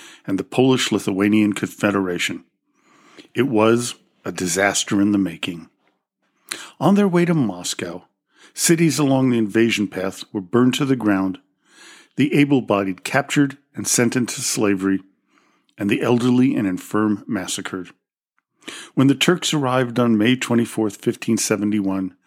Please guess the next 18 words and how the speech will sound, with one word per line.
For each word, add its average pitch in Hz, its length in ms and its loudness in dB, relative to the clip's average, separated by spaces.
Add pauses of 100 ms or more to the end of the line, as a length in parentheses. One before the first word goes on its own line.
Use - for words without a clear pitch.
(440)
they 123 100 4
laid 120 300 4
waste 117 400 0
to 139 60 -6
the 131 80 -6
countryside 107 720 -2
surrounding 107 520 -2
Moscow 90 560 -6 (600)
and 110 140 0
lit 104 160 0
the - 80 -4
city 139 400 2
itself 110 600 -2 (260)
on 107 140 -2
fire. 87 480 -12 (1400)
At 139 200 -2
the 135 80 -4
time, 160 500 2